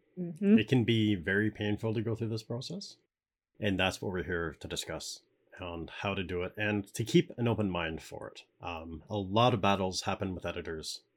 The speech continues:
Speaker 2: over this kind of thing. So what is revising?
Speaker 1: And when does it happen?
Speaker 2: Yeah.
Speaker 1: Always before your beta readers and always before your editor.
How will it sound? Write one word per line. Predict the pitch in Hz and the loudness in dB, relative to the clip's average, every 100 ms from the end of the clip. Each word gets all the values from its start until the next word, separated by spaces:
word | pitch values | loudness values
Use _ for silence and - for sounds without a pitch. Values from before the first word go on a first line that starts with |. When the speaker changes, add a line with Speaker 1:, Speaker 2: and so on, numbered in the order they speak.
| _ - | _ -8
Speaker 2:
over | 95 87 85 78 | -8 -4 -6 -6
this | 85 82 | -8 -8
kind | - 80 | -10 -14
of | - | -12
thing. | - - _ _ _ _ _ _ _ - | -14 -16 _ _ _ _ _ _ _ 2
So | 147 135 - _ - | 6 6 4 _ -2
what | 107 190 - | 6 8 8
is | 147 120 | 4 4
revising? | 82 69 - - - _ _ _ _ _ - | 0 -4 -12 -16 -20 _ _ _ _ _ 0
Speaker 1:
And | 190 180 | 4 10
when | 190 | 10
does | 190 208 | 12 10
it | |
happen? | 190 185 226 277 - _ _ _ _ - | 8 8 8 6 4 _ _ _ _ 0
Speaker 2:
Yeah. | 98 135 113 _ _ _ _ _ _ _ _ _ - | 4 4 2 _ _ _ _ _ _ _ _ _ 6
Speaker 1:
Always | 240 254 269 269 | 10 10 10 8
before | 247 262 233 | 6 8 8
your | 233 196 | 8 8
beta | 175 139 | 8 6
readers | 135 - - - - _ _ _ _ - | 0 -4 -6 -10 -14 _ _ _ _ -2
and | 214 - | 2 8
always | 190 196 208 | 12 12 12
before | 214 - 202 202 | 10 8 6 8
your | 196 185 | 6 6
editor. | - 139 - | 4 0 -4